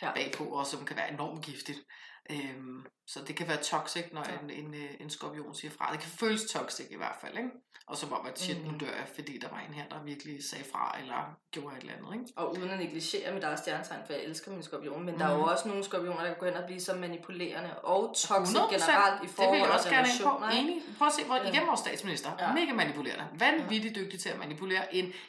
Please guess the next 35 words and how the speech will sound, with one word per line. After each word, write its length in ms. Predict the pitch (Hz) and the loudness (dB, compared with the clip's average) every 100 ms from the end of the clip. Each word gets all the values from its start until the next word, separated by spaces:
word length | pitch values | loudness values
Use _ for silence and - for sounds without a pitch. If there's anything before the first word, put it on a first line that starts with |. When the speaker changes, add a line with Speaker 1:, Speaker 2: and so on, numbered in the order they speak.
| _ | _
Speaker 2:
hel 300 | - 214 - | 0 2 2
befolkning, 520 | 175 - - - - | -2 -2 -4 -4 -4
stort 240 | - 269 226 | -2 0 0
set, 60 | |
ikke? 120 | 233 214 | -2 -2
Speaker 1:
Besidderisk. 320 | 247 - - - - _ | -2 -4 -10 -12 -16 _
Speaker 2:
Præcis. 320 | 214 - 160 - - - | -4 -4 -4 -6 -10 -4
Og 100 | 170 | 0
Speaker 1:
Ja. 60 | 180 | 2
Speaker 2:
meget, 220 | 185 - | 2 4
meget, 200 | 165 160 | 4 6
meget, 160 | 143 | 4
meget 200 | 147 151 | 4 0
magtfuldkommen. 600 | 156 - 165 151 147 - - - | -2 -6 -8 -6 -8 -8 -18 -12
Speaker 1:
Ja. 60 | 190 175 - _ | -10 -10 -14 _
Speaker 2:
Øh, 240 | 180 160 151 | -2 0 0
så 140 | - - | 0 0
det 60 | 214 | 0
er 40 | |
helt 160 | 202 220 | 0 0
klart, 160 | - 170 | 0 2
vi 40 | |
har 80 | 156 | 2
jo 40 | |
alle 100 | 160 | 2
sammen 160 | 214 185 | -2 -6
skyggesider. 440 | 175 156 - - | -8 -8 -8 -8
Og 260 | 190 185 165 | -8 -6 -4
det 40 | 170 | -4
er 40 | |
Speaker 1:
Mhm. 40 | |
Speaker 2:
bestemt 360 | 185 240 185 - | -4 -4 -4 -6
skyggesiden 480 | - 165 170 175 160 | -10 -10 -8 -8 -8
ved 60 | 147 | -8
skorpionen. 520 | - - - - | -10 -14 -16 -18